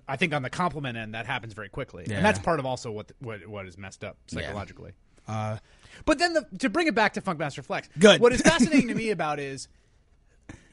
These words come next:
Speaker 1: there is, there's always, I always have, used to have this sense that, like, people at a high enough level, like,
Speaker 2: Uh-huh.
Speaker 1: just didn't give, had, had no f-, left to give,
Speaker 2: Yeah.
Speaker 1: right? But it's like, if you read, like, earl-, accounts of Bill Clinton's presidency, he's, like, reading, like,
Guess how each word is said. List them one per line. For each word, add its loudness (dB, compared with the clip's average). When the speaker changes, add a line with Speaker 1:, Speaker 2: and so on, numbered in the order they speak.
Speaker 1:
there -2
is, -10
there's 0
always, 0
I -2
always 0
have, -6
used 0
to -2
have -4
this -10
sense -8
that, -12
like, -12
people -6
at -10
a -12
high -8
enough -10
level, -10
like, -6
Speaker 2:
Uh-huh. -8
Speaker 1:
just -12
didn't -14
give, -14
had, -10
had -12
no -6
f-, 2
left -12
to -16
give, -14
Speaker 2:
Yeah. 0
Speaker 1:
right? -4
But -4
it's -8
like, -6
if -10
you -4
read, -4
like, -12
earl-, -4
accounts -8
of -10
Bill -2
Clinton's -10
presidency, -6
he's, -10
like, -10
reading, -8
like, -10